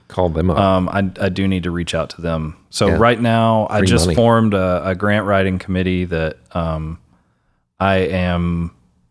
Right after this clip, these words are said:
Speaker 2: I guess I'm the chairperson of our grant writing committee, and we've got some awesome people on, on our committee. Um,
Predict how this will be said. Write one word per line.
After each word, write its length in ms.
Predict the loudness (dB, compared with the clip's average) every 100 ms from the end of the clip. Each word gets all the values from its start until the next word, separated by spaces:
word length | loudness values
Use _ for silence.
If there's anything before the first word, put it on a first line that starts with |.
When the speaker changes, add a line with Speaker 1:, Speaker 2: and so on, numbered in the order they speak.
| _ _ _
Speaker 2:
I 100 | -8
guess 220 | -4 -2 -2
I'm 160 | -2
the 60 | -2
chairperson 680 | -4 -2 -4 -4 -8 -6 -6
of 80 | -4
our 120 | -4
grant 280 | -4 -6 -6
writing 280 | -6 -6
committee, 500 | -10 -10 -8 -8 -10 -14 _ _
and 420 | -6 -4 -4 -6
we've 140 | -8 -4
got 160 | -4
some 180 | -4 -6
awesome 320 | -4 -4 -6
people 320 | -8 -8 -6 -4
on, 360 | -4 -6 -10 -14
on 160 | -8 -6
our 100 | -6
committee. 500 | -8 -10 -8 -8 -10 _ _ _ _ _ _ _ _
Um, 420 | -4 -2 -4 -8